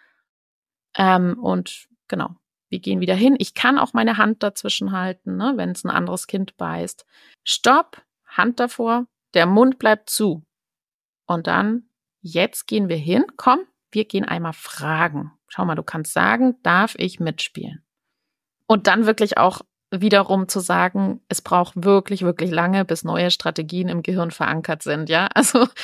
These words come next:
das heißt, wenn ich das einmal mache, wird, dann darf ich nicht erwarten, dass das Kind das kann dann, <laughs> ne? Aber durch dieses Vormachen, durch eine neue Strategie lernt das Kind natürlich auch Worte dafür.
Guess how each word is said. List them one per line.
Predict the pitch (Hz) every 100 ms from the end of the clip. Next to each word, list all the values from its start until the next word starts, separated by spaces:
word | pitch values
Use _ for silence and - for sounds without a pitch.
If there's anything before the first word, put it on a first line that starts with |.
| - -
das | 180
heißt, | 190 226
wenn | 196
ich | 208
das | 208
einmal | - 208 220
mache, | 190 208 240 196
wird, | 190 185 -
dann | - - 190
darf | 202
ich | -
nicht | 220
erwarten, | 190 180 185 -
dass | 170
das | 180 180
Kind | 185 151
das | 151
kann | - 147 160 151
dann, | 147 196 196
<laughs> | 220 - - - - -
ne? | 208 269
Aber | 170 180
durch | 180 190 202 - _ -
dieses | 202 185
Vormachen, | - - 220 262 277 254 277 294 302
durch | 208
eine | 196 180
neue | 190 247
Strategie | - 233 233 214 220 214
lernt | 180 185 214
das | 202
Kind | - 185
natürlich | 185 185 -
auch | 170
Worte | 156 170 175 180 - -
dafür. | 135 - - -